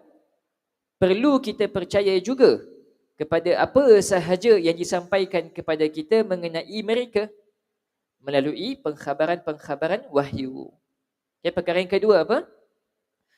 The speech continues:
Hendaklah kita, wajib atas kita untuk percaya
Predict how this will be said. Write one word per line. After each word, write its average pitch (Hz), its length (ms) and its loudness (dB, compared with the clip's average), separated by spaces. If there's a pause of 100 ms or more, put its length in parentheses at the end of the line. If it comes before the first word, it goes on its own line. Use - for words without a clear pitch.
(220)
Hendaklah 185 480 4
kita, 220 440 -4 (560)
wajib 156 320 2
atas 175 320 0
kita 220 360 2 (760)
untuk 156 280 0
percaya 190 560 4